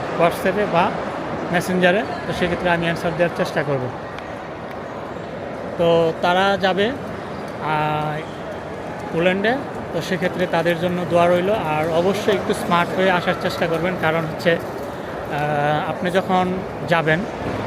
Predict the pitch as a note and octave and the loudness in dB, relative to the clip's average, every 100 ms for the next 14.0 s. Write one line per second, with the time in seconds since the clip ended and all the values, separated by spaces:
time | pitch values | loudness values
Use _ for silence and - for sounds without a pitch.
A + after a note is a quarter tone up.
0 | - F#3+ G3 F#3+ F#3+ F3+ F3 F3 E3+ F3+ | -2 -2 -2 0 2 2 0 -2 0 0
1 | E3 E3+ F3+ F3+ - F3 D#3+ D#3+ F3 E3+ | 2 0 0 -2 -2 0 0 0 -2 0
2 | E3+ E3 E3 E3 F3 F3 E3+ D3+ D#3+ - | -2 0 0 2 0 0 0 2 0 -2
3 | - - - - D#3 D#3+ E3+ F3 F3 F3+ | -6 -8 -6 -2 0 0 0 4 4 4
4 | G3 F#3+ F#3+ F#3+ F#3+ F#3+ F3+ F#3 F#3 - | 0 2 0 2 2 4 2 2 0 -2
5 | - F#3 G3 F#3 F#3+ F#3 F#3 F3+ F#3+ G3 | -2 0 2 0 0 0 0 2 0 2
6 | F#3 F3+ F3+ E3 E3 G#3 E3 D#3+ D#3+ D#3 | 0 0 0 0 0 0 2 4 4 2
7 | - E3 D#3+ - D#3+ D3+ - - - - | 0 0 0 2 0 0 -6 -6 -6 -6
8 | - - - - - D3 D3 D3 C#3 C#3 | -6 -6 -6 -6 -4 -2 0 0 -2 -4
9 | - - - - - - - - - - | -6 -6 -6 -6 -6 -6 -8 -8 -8 -6
10 | - F3 - F3 F#3+ G3+ - F#3 G3 E3 | -4 -4 0 2 4 2 2 2 2 2
11 | E3 D#3+ D#3+ E3+ F3 E3+ F#3 - F#3 F3+ | 4 4 2 0 2 2 -2 0 2 2
12 | F3+ F#3+ F#3+ E3+ E3+ F3 F3 F3 F3 F3 | 2 0 0 2 2 2 2 2 2 2
13 | D#3+ - E3+ E3+ F3 F3+ F3 E3+ - F3+ | 2 4 4 4 2 2 2 2 4 2